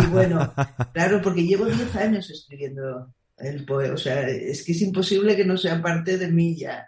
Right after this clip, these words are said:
Speaker 1: ¿no? Y bueno, es muy bonito porque lo que te digo, ahora parece cuando escribo que son los personajes que me ayudan a escribir. Yo solo soy la transmisora.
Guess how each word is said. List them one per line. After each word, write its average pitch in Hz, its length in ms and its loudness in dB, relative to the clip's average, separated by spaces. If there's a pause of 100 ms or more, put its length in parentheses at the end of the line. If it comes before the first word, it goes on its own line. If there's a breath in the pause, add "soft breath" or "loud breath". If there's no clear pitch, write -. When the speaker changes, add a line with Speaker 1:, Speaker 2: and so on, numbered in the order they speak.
Speaker 1:
¿no? 170 320 2 (440 soft breath)
Y 202 100 8
bueno, 214 220 8
es 202 100 6
muy 254 160 8
bonito 254 720 4
porque 208 200 2
lo 202 120 2
que 185 100 0
te 180 120 2
digo, 202 220 4
ahora 247 200 0
parece 247 420 -6
cuando 196 220 -2
escribo 220 420 -6
que 226 100 -8
son 220 160 -4
los 233 120 -10
personajes 202 840 -2 (400)
que 165 100 0
me 156 120 2
ayudan 151 320 0
a - 40 -2
escribir. - 600 -6 (280)
Yo 202 140 6
solo 233 240 4
soy 233 380 4
la 226 220 2
transmisora. 170 800 0